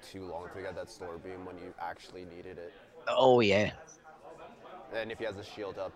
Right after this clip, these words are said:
Speaker 1: G G's, like, whatever.
Speaker 2: <laughs> Like we saw last round.
Speaker 1: Yeah, for sure.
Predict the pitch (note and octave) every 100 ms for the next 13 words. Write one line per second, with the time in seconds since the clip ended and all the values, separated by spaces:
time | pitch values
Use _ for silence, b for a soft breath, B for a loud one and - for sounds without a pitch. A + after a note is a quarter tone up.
0 | - G#2 F2+ F#2 F2 F2+ E2+ D#2+ - -
1 | - - F5 F3+ - - - - F#3 -
2 | F3+ D#3+ D3+ C#3 C#3 - C3+ C#3+ A#2+ D3
3 | - F#2 - F2+ - F#2+